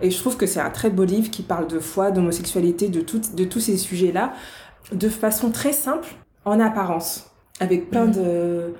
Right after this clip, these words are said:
Speaker 1: plein de petites portes cachées que,
Speaker 2: Ouais.
Speaker 1: qu'il faut ouvrir pour voir
Speaker 2: <laughs>
Speaker 1: ce qui, ce qui se cache derrière. Et qui fait que vraiment, c'est un livre qui m'a bouleversée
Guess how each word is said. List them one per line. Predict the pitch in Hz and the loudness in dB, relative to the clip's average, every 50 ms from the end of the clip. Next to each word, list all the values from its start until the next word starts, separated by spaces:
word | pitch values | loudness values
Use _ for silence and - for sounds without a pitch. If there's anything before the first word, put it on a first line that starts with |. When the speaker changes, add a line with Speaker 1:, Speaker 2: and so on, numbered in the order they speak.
| - - _ | -16 -20 _
Speaker 1:
plein | - - 214 | -6 -4 -2
de | 196 175 175 | -2 -4 -6
petites | 175 - - - - - | -8 -12 -14 -16 -10 -8
portes | - 196 196 - | -8 -8 -8 -6
cachées | - 190 180 - - 202 | -6 -6 -4 -2 -4 -4
que, | 196 - 170 | -2 0 0
Speaker 2:
Ouais. | 160 156 185 | 2 2 2
Speaker 1:
qu'il | 185 180 | 2 2
faut | 175 - - 190 170 - | 0 2 2 2 2 2
ouvrir | 190 180 180 180 190 214 220 214 190 165 | 2 2 2 2 4 4 2 2 2 0
pour | - - 170 170 | 0 0 0 0
voir | 190 196 | 0 0
Speaker 2:
<laughs> | 208 202 | -2 -2
Speaker 1:
ce | - | -4
qui, | - 190 185 | -4 -4 -4
ce | - 175 165 160 - | -4 -4 -6 -6 -6
qui | - 185 | -6 -8
se | - - | -6 -2
cache | - 208 185 175 165 | -2 -2 -2 0 -2
derrière. | 180 170 175 180 185 185 175 - - - - - - - - - - | -2 -2 0 0 -2 -2 -4 -8 -12 -18 -20 -20 -20 -20 -20 -8 -4
Et | 175 165 | -4 -2
qui | - - 185 | -2 -2 -2
fait | 185 214 214 | -2 -2 0
que | - 190 | 2 2
vraiment, | 165 160 160 165 175 180 208 226 | 2 2 2 0 0 2 2 2
c'est | 220 208 170 | 0 0 0
un | 165 160 | 0 -2
livre | 160 190 - | -2 -4 -4
qui | - - - | -6 -8 -8
m'a | 165 160 156 151 156 | -8 -8 -8 -10 -10
bouleversée | 151 156 175 185 180 185 175 - - - 190 202 233 | -8 -6 -4 -2 -2 -2 -2 -4 -2 0 0 0 0